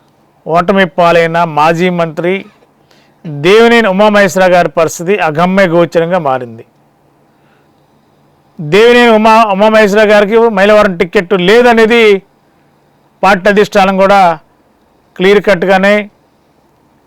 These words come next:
సమాచారం ఇచ్చినట్టు మనకున్న విశ్వసనీయ వర్గాల సమాచారం. మరి దేవినేని ఉమా ఎక్కడ, ఏ నియోజకవర్గంలో పోటీ చేస్తారు అంటే మైలవరంలో అయితే కాదు అని ప్రచారం అయితే జరుగుతుంది.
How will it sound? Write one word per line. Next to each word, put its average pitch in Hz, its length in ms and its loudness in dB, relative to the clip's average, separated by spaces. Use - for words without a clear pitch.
సమాచారం 185 520 0
ఇచ్చినట్టు 180 380 -4
మనకున్న 170 680 -2
విశ్వసనీయ 180 380 -6
వర్గాల 185 340 0
సమాచారం. 180 720 -2
మరి 185 140 0
దేవినేని 233 460 2
ఉమా 226 200 2
ఎక్కడ, 202 400 0
ఏ 190 160 2
నియోజకవర్గంలో 208 540 2
పోటీ 185 280 0
చేస్తారు 165 520 -2
అంటే 180 460 -2
మైలవరంలో 226 540 2
అయితే 208 260 0
కాదు 190 560 2
అని 214 100 -6
ప్రచారం 185 400 0
అయితే 180 200 0
జరుగుతుంది. 139 420 -6